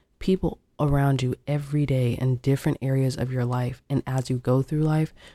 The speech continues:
will be so fascinated with how you express yourself, whether that's through your clothes,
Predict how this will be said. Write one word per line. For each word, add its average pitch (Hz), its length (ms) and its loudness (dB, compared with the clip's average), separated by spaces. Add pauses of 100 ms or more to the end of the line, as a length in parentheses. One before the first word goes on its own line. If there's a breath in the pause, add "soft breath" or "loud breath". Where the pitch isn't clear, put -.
will 151 120 0
be 143 140 2
so 139 280 0
fascinated 139 640 0
with 123 160 0
how 131 640 -2
you 127 580 0 (320 soft breath)
express - 440 -2
yourself, 156 400 0
whether 131 240 0
that's 123 260 -4
through 127 560 -2
your 135 80 -4
clothes, 139 560 0